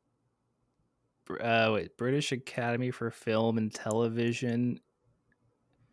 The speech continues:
British Academy for Film, Television, and Arts?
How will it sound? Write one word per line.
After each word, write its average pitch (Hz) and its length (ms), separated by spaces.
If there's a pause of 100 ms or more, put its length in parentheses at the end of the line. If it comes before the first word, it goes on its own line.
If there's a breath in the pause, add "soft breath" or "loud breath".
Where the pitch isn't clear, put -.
(400)
British 120 440 (580)
Academy 113 640
for 101 240
Film, 113 520
Television, 110 640
and 104 120
Arts? 120 520